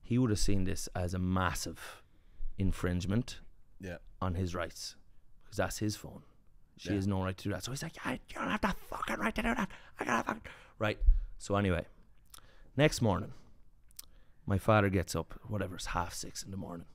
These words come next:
Speaker 1: going out to milk the cows. Goes out, go out the back door. Back door's locked. <laughs> Right? Comes back into the kitchen. My brother's waiting in the kitchen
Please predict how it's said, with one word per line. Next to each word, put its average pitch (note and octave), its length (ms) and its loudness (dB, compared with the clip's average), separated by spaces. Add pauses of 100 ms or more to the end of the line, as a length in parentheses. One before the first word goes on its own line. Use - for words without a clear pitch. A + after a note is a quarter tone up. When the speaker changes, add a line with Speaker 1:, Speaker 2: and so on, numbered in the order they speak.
(300)
Speaker 1:
going G#2+ 180 6
out G#2 160 4
to - 80 -4
milk F#2 160 -2
the - 60 -14
cows. F2 340 -4 (920)
Goes G#2 180 0
out, A2 180 4
go G2+ 100 0
out G2 80 -4
the - 40 -12
back E2+ 240 -6
door. F2 260 -8 (480)
Back - 200 -6
door's - 200 -10
locked. - 340 -12 (680)
<laughs> - 200 2
Right? A#2 360 4 (1600)
Comes C3+ 200 2
back B2 220 6
into G#2 160 -2
the F2+ 60 -8
kitchen. - 320 -8 (1400)
My G2+ 100 -2
brother's A#2 260 6
waiting G#2 260 4
in G2 80 0
the - 60 -6
kitchen - 340 -10